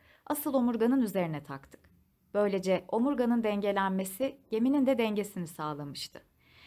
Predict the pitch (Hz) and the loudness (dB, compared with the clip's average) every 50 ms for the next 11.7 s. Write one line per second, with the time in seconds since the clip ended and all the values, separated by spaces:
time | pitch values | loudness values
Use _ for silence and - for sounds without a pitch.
0 | - _ _ 240 269 247 240 302 302 311 311 330 302 285 269 269 262 254 247 254 | -20 _ _ -4 -4 2 4 6 6 6 4 2 -2 0 0 2 2 2 2 2
1 | 262 247 208 220 208 196 220 226 240 262 254 214 180 175 175 - 180 165 170 170 | 0 0 2 0 0 0 0 0 0 0 0 0 -2 -2 -4 -6 -6 -6 -6 -4
2 | 180 294 339 349 285 247 294 285 240 208 208 202 180 170 156 147 143 139 - - | 0 2 2 2 4 2 2 0 2 2 0 0 0 0 -2 -4 -6 -10 -12 -12
3 | _ - - _ _ _ _ _ _ _ - 202 196 - 254 254 285 285 285 - | _ -18 -20 _ _ _ _ _ _ _ -8 -8 -6 -4 -2 -2 -2 -2 -4 -6
4 | - - 165 165 175 214 269 294 - - - - - _ _ 262 285 - - - | -6 -4 -2 0 2 2 0 0 -4 -20 -20 -20 -20 _ _ -6 -4 -4 -6 -4
5 | - 269 269 262 294 285 254 214 185 180 - 180 175 175 - 180 180 175 170 262 | -2 0 2 2 4 2 2 2 0 0 0 0 0 0 -4 -4 -4 -2 0 0
6 | 311 339 - - _ _ _ _ 202 214 208 196 214 233 277 269 220 214 220 214 | 0 0 -2 -10 _ _ _ _ -2 -2 0 0 0 2 2 2 2 0 -4 -6
7 | - 220 220 214 196 175 165 156 151 143 - - - 160 156 143 - 143 107 - | -8 -6 -4 -2 0 0 0 -2 -4 -8 -10 -12 -12 -12 -12 -8 -6 -8 -8 -8
8 | - - - _ _ _ _ _ _ _ _ _ _ _ _ _ _ _ _ - | -14 -20 -20 _ _ _ _ _ _ _ _ _ _ _ _ _ _ _ _ -10
9 | - 320 320 285 196 185 165 165 156 156 - - 240 226 - 285 - - - 202 | -6 -2 0 0 2 0 0 -2 -4 -6 -6 -8 -8 -8 -8 -10 -8 -2 -2 -2
10 | 185 185 - 175 170 170 180 254 339 - - - 190 180 240 277 - - - 175 | -2 -2 -6 -8 -6 -6 -4 -6 -6 -8 -4 -4 -2 -2 -2 -4 -4 -4 -2 -2
11 | 170 160 151 143 139 - 147 135 - - _ - - | -2 -2 -4 -8 -8 -8 -10 -10 -10 -14 _ -20 -20